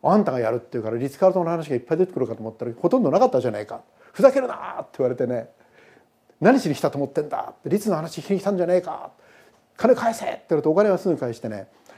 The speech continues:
「俺の時間も返せ」って言われてね、これは時間は申し訳ない、返せませんから。じゃあリッツ・カールトンの話でしたら、この後もし十分十五分お時間があるんでしたら、いくらでも私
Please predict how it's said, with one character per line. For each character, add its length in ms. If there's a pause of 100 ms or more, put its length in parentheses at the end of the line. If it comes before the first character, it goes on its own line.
(220)
「俺 140
の 80
時 100
間 140
も 80
返 180
せ」 140
っ 20
て 160
言 60
わ 40
れ 60
て 80
ね、 100
こ 200
れ 100
は 140
時 160
間 380
は 160
申 40
し 40
訳 160
な 80
い、 60
返 180
せ 100
ま 100
せ 100
ん 60
か 100
ら。 80 (600)
じ 80
ゃ 40
あ 20
リ 60
ッ 20
ツ・ 80
カ 100
ー 40
ル 40
ト 80
ン 40
の 80
話 280
で 60
し 100
た 120
ら、 200 (260)
こ 100
の 80
後 140
も 100
し 140
十 120
分 160
十 140
五 100
分 220 (240)
お 100
時 80
間 140
が 120
あ 40
る 80
ん 80
で 80
し 80
た 100
ら、 180 (1900)
い 40
く 100
ら 80
で 60
も 80
私 420